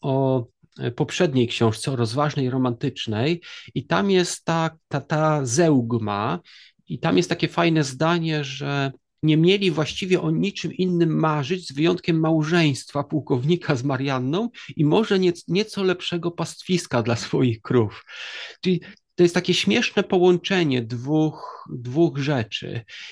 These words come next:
I ta zeugma także występuje tutaj, w Dumie i Uprzedzeniu. I kiedy oni wracają od Charlotte, to jej matka się pyta właśnie o,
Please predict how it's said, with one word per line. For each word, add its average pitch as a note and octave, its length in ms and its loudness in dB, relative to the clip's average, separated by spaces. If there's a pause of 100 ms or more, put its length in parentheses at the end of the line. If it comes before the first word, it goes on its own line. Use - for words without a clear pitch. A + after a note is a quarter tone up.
(100)
I F3 160 0
ta E3 160 2
zeugma G#3 600 2
także G3 320 -2
występuje F3+ 640 -2
tutaj, F3 460 -2
w G#2+ 80 -6
Dumie D#3+ 340 4
i - 60 0
Uprzedzeniu. C#3 840 -2 (360)
I C#3+ 140 -8
kiedy C#3+ 600 2 (240)
oni D#3+ 220 6
wracają F3 580 0
od - 160 -4
Charlotte, D#3 760 -2
to - 160 -6
jej D3 240 0
matka E3 500 -4
się - 180 -4 (140)
pyta F#3 340 2
właśnie A2+ 600 0
o, B2+ 280 0